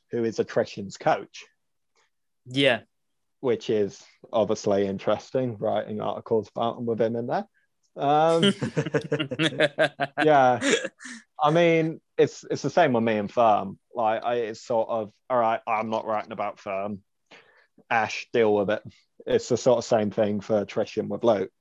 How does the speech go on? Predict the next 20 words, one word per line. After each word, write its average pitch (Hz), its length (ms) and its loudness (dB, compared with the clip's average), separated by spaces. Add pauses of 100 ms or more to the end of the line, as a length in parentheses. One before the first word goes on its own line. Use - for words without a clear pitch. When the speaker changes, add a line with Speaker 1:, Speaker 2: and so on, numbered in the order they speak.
(220)
Speaker 1:
Luke's 117 300 -2
like, 104 100 0
Speaker 2:
Yeah. 107 180 2
Speaker 1:
"Well, 101 360 -2
it's - 140 -14
attrition. 104 460 -2
I'm 104 140 -2
not - 140 -4
dealing 92 240 -8
with 101 160 0
it." 127 100 2 (840)
Um, 123 500 2 (1400)
but 135 280 6 (280)
attrition, 180 680 2 (1040)
they've 147 120 2
got - 180 6
all 175 160 4
the 165 80 4
right 160 260 2
pieces. - 600 -4